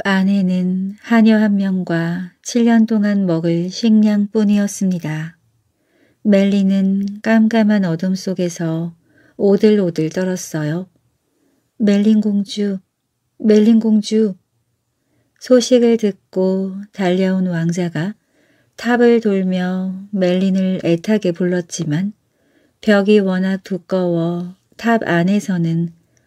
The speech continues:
아무 소리도 들리지 않았습니다. 멜린은 겁에 질린 하녀를 안고 하염없이 눈물을 흘렸지요.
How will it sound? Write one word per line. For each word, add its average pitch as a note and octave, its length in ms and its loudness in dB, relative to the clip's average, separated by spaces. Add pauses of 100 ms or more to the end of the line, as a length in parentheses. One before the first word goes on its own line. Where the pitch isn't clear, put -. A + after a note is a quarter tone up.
아무 G3 400 2
소리도 A3+ 460 4
들리지 F3+ 500 -2
않았습니다. E3 920 -6 (880)
멜린은 G#3 760 2
겁에 G3 360 0
질린 G3 440 -2
하녀를 G#3 520 0
안고 E3 720 -4 (440)
하염없이 A3 1120 0
눈물을 F3 580 0
흘렸지요. E3+ 720 -4